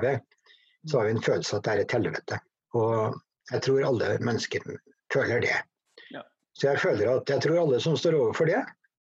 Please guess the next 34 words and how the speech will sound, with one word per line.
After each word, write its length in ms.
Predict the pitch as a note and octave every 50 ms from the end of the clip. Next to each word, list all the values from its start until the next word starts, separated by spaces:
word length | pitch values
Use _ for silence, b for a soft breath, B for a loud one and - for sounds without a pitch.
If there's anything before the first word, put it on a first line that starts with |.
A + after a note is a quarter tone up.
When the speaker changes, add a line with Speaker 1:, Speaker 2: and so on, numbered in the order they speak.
| _ _
Speaker 1:
vil 160 | - D#3+ D3
føle 240 | B2 F3+ D3+ F#2+ F#2
at 160 | G#2+ A#2+ -
dette 240 | - B2+ - - -
er 80 | - A#2
et 80 | A2+
smertefullt, 760 | - - B2+ - - E2 - - A#2+ A#2 - _ _ - - -
eh, 280 | - - - - - - - - - - - - - - -
situasjon 480 | A#2+ - C3 B2 - B2+ A2+ A#2+ A#2+
å 0 |
stå 220 | A2 - - G#2+ B2+ C3 A2
i. 20 | - - _ _ _ _ _ _ _ _ _ _ -
Det 160 | D#3 D#3+ D#3
tenker 320 | E3 D3+ - - G#2+ G2+
jeg 80 | A2 A#2+
om 80 | B2
Ropstad, 400 | D3 C#3 - - - E3+ E3 D#3
det 80 | C3 -
tenker 260 | D3+ C3+ G#2+ - A2+
jeg 80 | G#2 G#2
om 60 | A2
de 120 | B2+ C#3
aller 280 | C#3 A#2+ A2 F#2+ G#2+ A2+ A2+
fleste 440 | - D3 C3+ F2 - - - B2+ A#2
som 160 | A#2 B2+ A2+
skal 160 | - - A2+
prøve 320 | - - A2 G#2 F#2 G2+
å 60 | G#2 -
forholde 280 | B2 A#2+ G#2+ F2 D#2+ -
seg 160 | - - -
til 120 | - -
dette. 160 | - - _ _ _ _ _ _ _ B B B B B B _ -
Speaker 2:
Men, 220 | F3+ F#3 F#3 F#3
eh, 140 | F#3 F#3+ F#3